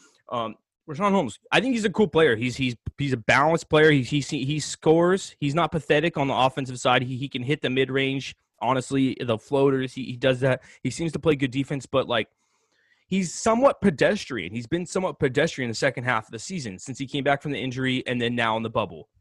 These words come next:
And, um, I think it's fair to call this out because I look at it and it's like Alex Len yesterday in four minutes had five rebounds. I put out a tweet. Alex Len had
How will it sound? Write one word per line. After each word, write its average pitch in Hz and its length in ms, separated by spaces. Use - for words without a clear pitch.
And, 143 520
um, 123 400
I 147 100
think 196 180
it's - 120
fair 185 260
to 175 80
call 165 240
this 156 300
out 143 280
because 139 380
I 135 120
look 180 320
at 156 180
it 160 140
and 147 120
it's 127 160
like 143 240
Alex 160 380
Len 151 240
yesterday 127 400
in 113 80
four 139 340
minutes 135 300
had 107 180
five 117 380
rebounds. 98 420
I 104 80
put 165 140
out 147 160
a 123 60
tweet. 131 340
Alex 143 440
Len 151 260
had 127 520